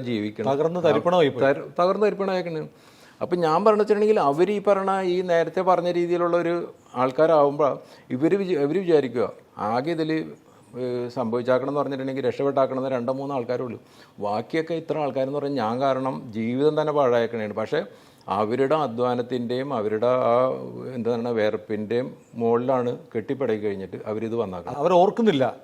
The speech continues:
Speaker 2: മ-, അങ്ങനെയുള്ള ആളുകളുടെ വിയർപ്പിലും രക്തത്തിലും
Speaker 1: ഒരി-, ഒരിക്കലും
Speaker 2: ആണ്
Speaker 1: ഓർക്കണില്ല.
Speaker 2: ഞങ്ങൾ ഈ കൊട്ടാരം പണിതിരിക്കുന്നതെന്ന്.
Speaker 1: അതായത്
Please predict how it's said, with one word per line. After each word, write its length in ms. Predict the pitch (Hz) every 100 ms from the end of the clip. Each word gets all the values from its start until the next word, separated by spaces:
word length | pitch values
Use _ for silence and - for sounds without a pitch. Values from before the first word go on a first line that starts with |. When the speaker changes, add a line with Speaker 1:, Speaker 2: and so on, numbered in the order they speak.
| - 151
Speaker 2:
മ-, 100 | 147 147
അങ്ങനെയുള്ള 360 | 160 180 185 180 156
ആളുകളുടെ 400 | 170 170 160 170 139
വിയർപ്പിലും 460 | 143 156 165 160 156 135
രക്തത്തിലും 420 | 131 165 165 135
Speaker 1:
ഒരി-, 200 | 147 151 131
ഒരിക്കലും 280 | 139 151 151
Speaker 2:
ആണ് 80 | 143
Speaker 1:
ഓർക്കണില്ല. 260 | 160 113 139
Speaker 2:
ഞങ്ങൾ 180 | 156 160
ഈ 20 | 151 - 208 170 139
കൊട്ടാരം 360 | 135 151 156 147
പണിതിരിക്കുന്നതെന്ന്. 640 | 139 139 135 131 127 95 - -
Speaker 1:
അതായത് 280 | 143 185 190